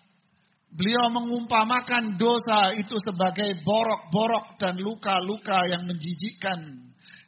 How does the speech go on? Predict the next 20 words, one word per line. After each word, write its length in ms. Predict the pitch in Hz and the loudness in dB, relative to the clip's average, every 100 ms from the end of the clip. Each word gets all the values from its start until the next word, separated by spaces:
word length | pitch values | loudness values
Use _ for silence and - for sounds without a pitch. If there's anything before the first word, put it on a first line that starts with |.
| - | -14
Ketika 400 | 185 208 196 180 | -12 -8 -2 -2
dia 240 | 170 196 175 | 0 -2 0
salat, 400 | 196 196 220 208 - - - - | 2 6 6 6 2 -16 -14 -2
maka 320 | 190 190 196 160 | -2 0 -2 0
borok-borok 800 | 156 233 247 208 180 226 226 220 | 2 2 2 -2 -2 0 0 -2
dan 180 | 190 196 | -2 -2
luka-luka 760 | 196 226 220 220 208 233 240 214 202 | -2 -4 0 0 0 -2 0 2 2
yang 160 | 196 | -2
menjijikkan 880 | 196 190 175 160 208 - - 208 180 | -2 -2 -2 -2 -4 -6 -6 -6 -6
itu 240 | 185 185 190 | -10 -8 -4
akan 320 | 170 185 170 | -4 -4 -6
sembuh 480 | 165 196 175 185 156 | -6 -8 -8 -8 -8
seketika, 800 | - 196 - 190 180 156 131 117 _ - _ - | -10 -12 -18 -8 -4 -2 -4 -12 _ -20 _ -10
ketika 400 | 180 185 190 147 | -8 -4 -4 -4
dia 240 | 190 165 160 233 | -4 -4 -6 -10
tidak 320 | 220 196 - | -6 -8 -6
melakukan 720 | 170 156 151 196 196 165 151 | -4 -4 -4 -10 -8 -8 -8
dosa 400 | 131 208 - 131 | -8 -6 -6 -8
besar 400 | 127 - 139 135 | -8 -10 -12 -12
kembali. 480 | 147 127 127 120 | -14 -10 -8 -10